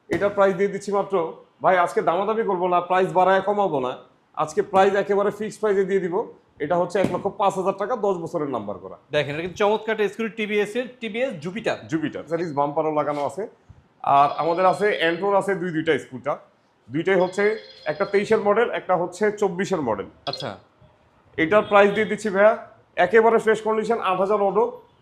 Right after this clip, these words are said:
Speaker 1: এটার প্রাইস দিয়ে দিচ্ছি এক লক্ষ পঞ্চান্ন হাজার টাকা মাত্র।
Speaker 2: এক লাখ পঞ্চান্নতে পাচ্ছে এটা?
Speaker 1: জি।
Speaker 2: এটা তো তেইশেরটা?
Speaker 1: তেইশের মডেলটা।
Speaker 2: আর চব্বিশেরটা ভাইয়া?
Speaker 1: চব্বিশেরটা হচ্ছে একেবারে ইনটেক কোয়ালিটি ভাইয়া, মানে নতুন কিনা এটা কিনা একই, একই সমান। ওটার প্রাইস নাম্বার করা গাড়ি, এক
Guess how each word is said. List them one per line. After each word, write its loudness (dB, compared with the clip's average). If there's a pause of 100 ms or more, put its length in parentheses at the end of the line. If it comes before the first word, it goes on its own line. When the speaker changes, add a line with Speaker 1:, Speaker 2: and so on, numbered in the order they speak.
(220)
Speaker 1:
এটার -4
প্রাইস 0
দিয়ে 2
দিচ্ছি -4
এক -2
লক্ষ -2
পঞ্চান্ন -2
হাজার -4
টাকা -6
মাত্র। -8
Speaker 2:
এক -8
লাখ -6
পঞ্চান্নতে -2
পাচ্ছে -2
এটা? -8
Speaker 1:
জি। -6
Speaker 2:
এটা -6
তো 0
তেইশেরটা? -4 (120)
Speaker 1:
তেইশের -4
মডেলটা। -8
Speaker 2:
আর -10
চব্বিশেরটা -6
ভাইয়া? -4 (200)
Speaker 1:
চব্বিশেরটা -2
হচ্ছে -2
একেবারে -2
ইনটেক -6
কোয়ালিটি -4
ভাইয়া, -4
মানে -6
নতুন -8
কিনা -4
এটা -2
কিনা -4 (120)
একই, -6
একই -8
সমান। -12
ওটার -8
প্রাইস 0
নাম্বার 0
করা 0
গাড়ি, -2
এক -6